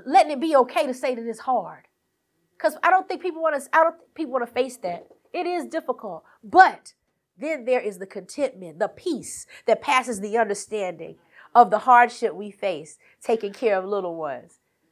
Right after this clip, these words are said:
So what is contentment? P D gave these definitions,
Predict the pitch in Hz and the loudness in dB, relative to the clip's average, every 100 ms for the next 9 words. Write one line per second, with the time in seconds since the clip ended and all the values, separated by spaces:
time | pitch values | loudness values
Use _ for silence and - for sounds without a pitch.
0 | _ _ _ _ _ _ _ _ - 349 | _ _ _ _ _ _ _ _ 4 8
1 | 294 392 392 392 339 - 330 220 196 - | 10 10 8 6 -6 -2 -2 -2 -8 -6
2 | 381 392 - 302 277 294 233 247 247 226 | -2 0 2 0 0 -8 -2 -2 -2 -6
3 | 233 202 180 185 | -6 -8 -12 -14